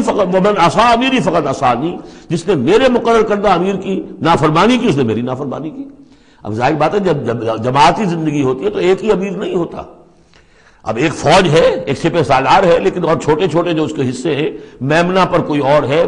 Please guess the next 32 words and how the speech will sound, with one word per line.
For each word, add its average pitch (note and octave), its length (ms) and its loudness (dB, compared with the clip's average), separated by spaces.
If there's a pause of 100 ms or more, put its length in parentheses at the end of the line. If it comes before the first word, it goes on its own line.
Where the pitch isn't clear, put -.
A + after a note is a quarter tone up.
میسرہ D#3 340 0
پر A#2+ 120 -2
کوئی C#3+ 180 -4
اور B2+ 240 0
ہے، C#3+ 260 -2 (440)
اب - 220 -4
قلب F3+ 280 4
پر F3 120 2
کوئی D#3 180 0
اور D3 240 2
ہے، C#3+ 220 0 (320)
چھوٹے B2+ 220 -2
چھوٹے D3+ 200 -2
کمانڈرز E3 420 -2
بھی F3 100 -6
تو - 180 -4
ہیں۔ E4 120 -4 (800)
چھوٹی D#3+ 260 2
سی D#3+ 100 -2
کمپنی F3 520 -2
ہے، C3 300 0
پلاٹون E3+ 480 0
ہے، D3 240 0 (680)
پھر E3+ 120 4
بٹالین F#3+ 640 2
ہے، D3 180 2
بٹالین D#3 480 0
سے F3 80 -2
اوپر F3+ 240 2
پھر E3+ 120 2
ریجیمنٹ G3 460 2
ہے، D#3 140 0